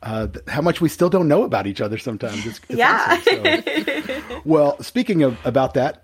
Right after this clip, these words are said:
Speaker 1: this might be something I don't know also. So questions we ask all of our guests at the end of the show, um, is what's your favorite coffee, or maybe it's a coffee shop or blend or something like that. Um,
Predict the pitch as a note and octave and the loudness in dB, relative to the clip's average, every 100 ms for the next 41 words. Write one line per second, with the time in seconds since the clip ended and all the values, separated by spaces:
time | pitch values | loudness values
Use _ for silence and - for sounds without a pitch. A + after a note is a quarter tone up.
0 | _ - B2 C#3 C#3 C#3 C3+ B2+ A#2+ A#2 | _ -12 -4 -2 2 0 0 -2 0 0
1 | A2+ A#2+ F3 G3 - A2 G2 - A#2+ A#2 | 0 0 -2 -6 -4 -4 -2 0 0 0
2 | - G3+ F#3+ D#3 D3+ C#3 C3+ - A#2+ C#3+ | 0 0 0 2 4 4 0 0 2 4
3 | G3+ D#3 B2 - - - - - A#2+ A#2+ | 4 2 0 -2 -12 -14 -12 -2 2 2
4 | B2+ - G2+ D#3 - - - - - - | 0 -2 -2 -4 -8 -20 -20 -20 -20 -4
5 | A#2 A2+ A2 - A#2 A2 G#2+ - - G#2+ | 0 2 2 2 2 2 2 -4 -10 0
6 | D#3 - F3+ D#3+ C#3 A#2 - - D#3 D3+ | 0 2 0 4 4 2 -4 -2 0 0
7 | E3 D#3 D3+ C3 G#2+ G#2 G2+ - A2+ G#2+ | 0 2 4 4 2 0 -2 -2 -2 -2
8 | A2 G#2 G2+ G#2 F2 F#2+ F#2+ F#2 F2 G#2 | -2 -2 -2 -4 -2 -2 0 -2 -2 -4
9 | G2 F#2 F2+ F#2 F2+ F2 - - - F2+ | -4 -4 -6 -8 -8 -10 -16 -20 -16 -16
10 | F2+ | -16